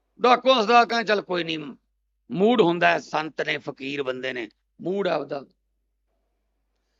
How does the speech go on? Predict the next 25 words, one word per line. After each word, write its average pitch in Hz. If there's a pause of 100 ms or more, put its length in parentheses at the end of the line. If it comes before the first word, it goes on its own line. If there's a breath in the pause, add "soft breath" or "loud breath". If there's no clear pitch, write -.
(920)
ਕਿਤੇ 269
ਪੰਜ 247
ਸੱਤ 262
ਦਿਨਾਂ 269
ਬਾਅਦ 269 (1300)
ਉਸ 247
ਬਾਬੇ 247
ਨੂੰ 277
ਸ਼ਹਿਰ 247
ਜਾਣਾ 254
ਪਿਆ, 214 (1120)
ਤਾਂ 226
ਉਹਨੇ 262
ਘੋੜਾ 247
ਖੋਲਿਆ, 247
ਘੋੜੇ 247
ਤੇ 247
ਸਵਾਰੀ 220
ਕਰਕੇ 247
ਸ਼ਹਿਰ 247
ਵੱਲ 247
ਨੂੰ 240
ਜਾ 214
ਰਿਹਾ 240
ਸੀ। 190